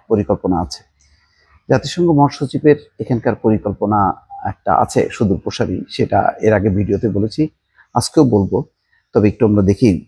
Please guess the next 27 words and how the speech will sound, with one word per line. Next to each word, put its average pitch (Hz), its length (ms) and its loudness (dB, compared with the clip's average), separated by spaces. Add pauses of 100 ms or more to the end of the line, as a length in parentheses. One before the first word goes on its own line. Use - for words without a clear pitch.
(280)
আহ, 107 200 -2
মানে 101 240 -4
খবরটা 110 460 0
কি। - 200 -10 (100)
খবরটা 101 320 -4
হচ্ছে - 180 0
এই 104 260 2 (720)
যে 110 200 4 (440)
ডক্টর 110 220 -2
মোহাম্মদ 123 260 4
ইউনূস 127 360 4
এবং - 240 -2
জাতিসংঘের 110 540 -2
মহাসচিব 120 560 0 (160)
অ্যান্তোনিও 117 600 0
গুতারেস - 500 0 (220)
আগামী 98 340 -4
শুক্রবার - 580 -2 (680)
কক্সবাজারে 113 640 2 (220)
এক 117 240 -2
লাখ 107 200 2 (260)
রোহিঙ্গার 135 440 2
সঙ্গে 104 220 0 (120)
ইফতার - 340 -4
করবেন, - 340 -10 (180)
বড় 120 160 4 (120)
আয়োজন। 92 280 -8